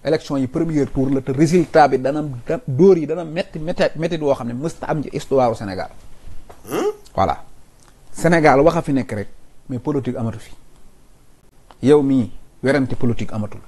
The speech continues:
Speaker 1: Bu njëkk dañ daan daje fenn, kii nekk Wade, kii nekk Idi, kii nekk Macky, kii nekk lii, kii nekk laa. Léegi ñëpp kenn nekkatut kenn, ñëpp Sonko lañ.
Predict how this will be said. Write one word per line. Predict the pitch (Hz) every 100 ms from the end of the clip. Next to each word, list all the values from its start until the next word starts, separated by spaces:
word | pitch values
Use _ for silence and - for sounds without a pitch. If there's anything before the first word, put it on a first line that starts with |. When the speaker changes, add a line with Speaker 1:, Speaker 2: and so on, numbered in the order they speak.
| -
Speaker 1:
Bu | 135
njëkk | 147 139
dañ | 135
daan | 139 127
daje | 123 110
fenn, | 110 104
kii | - 135
nekk | 131 127
Wade, | 117 107 - - - - - -
kii | 131
nekk | 135 127 -
Idi, | 123 127 - - -
kii | 123
nekk | 127 131
Macky, | 120 127 117
kii | - 123
nekk | 127 127
lii, | 113 117
kii | 127
nekk | 117 107
laa. | 110
Léegi | 151 156
ñëpp | 147 160
kenn | - 160
nekkatut | 160 135 123
kenn, | - 117 135
ñëpp | 160
Sonko | - 117 -
lañ. | -